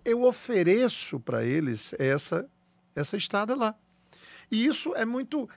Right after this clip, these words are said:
eu, eu acabo criando, sabe, uma, uma espécie de, de, não é nem de diplomacia não, mas é relação aqui de boa vizinhança e, e, e acabo contemplando os meus clientes aqui do meu negócio,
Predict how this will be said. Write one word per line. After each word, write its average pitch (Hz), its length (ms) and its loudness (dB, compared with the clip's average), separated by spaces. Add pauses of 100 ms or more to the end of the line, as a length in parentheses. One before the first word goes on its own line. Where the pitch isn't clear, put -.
eu, 254 320 -4
eu 240 140 2
acabo 247 280 2
criando, 202 840 0
sabe, 190 320 -2
uma, 160 300 0
uma 143 200 -4
espécie 139 520 -2
de, 123 340 -2
de, 117 480 -4 (320)
não 185 80 -6
é 190 40 -2
nem 226 100 -4
de 202 80 -10
diplomacia 180 640 -4
não, 139 140 -4
mas 147 120 -4
é 180 60 2
relação 185 340 0
aqui 175 140 -6
de 156 100 0
boa 156 220 0
vizinhança 135 720 -6 (320)
e, 170 680 0 (140)
e, 190 60 -4
e - 20 4
acabo 233 300 2
contemplando 170 640 -2
os 117 80 -4
meus 185 200 -2
clientes 156 380 -2
aqui 143 180 -4
do 127 80 -6
meu 120 160 -4
negócio, 131 560 -2